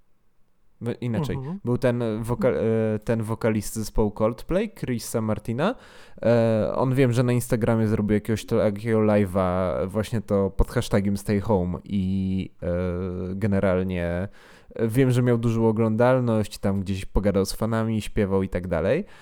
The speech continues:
Speaker 1: E, natomiast ja mam do wspomnienia dwie inicjatywy. Jedna taka bardzo duża, e, chociaż, wiesz, w-, wykonanie może nie jest tak frapujące jak, załóżmy, ten,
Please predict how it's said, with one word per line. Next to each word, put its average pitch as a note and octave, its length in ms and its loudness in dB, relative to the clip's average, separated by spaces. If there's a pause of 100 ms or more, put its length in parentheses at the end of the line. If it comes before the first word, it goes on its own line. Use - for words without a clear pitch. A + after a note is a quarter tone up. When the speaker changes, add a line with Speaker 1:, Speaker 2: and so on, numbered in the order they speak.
(340)
Speaker 1:
E, G#2+ 340 0
natomiast D#3 540 -2
ja D3 80 0
mam D#3 180 0
do D3 100 -2
wspomnienia B2+ 1160 -2
dwie A2 220 -2
inicjatywy. G#2+ 880 0
Jedna A#2+ 340 0
taka A2+ 220 -4
bardzo G#2+ 380 0
duża, F#2+ 520 -2 (580)
e, F#2+ 340 0 (640)
chociaż, C#3+ 440 -4
wiesz, C3+ 300 2 (220)
w-, A#2+ 200 -10 (100)
wykonanie F3 640 6
może D#3+ 260 6
nie D#3 180 6
jest C#3 380 4 (160)
tak C#3 200 4
frapujące C3 840 6
jak, G#2+ 220 2
załóżmy, A2 400 0
ten, G#2+ 180 0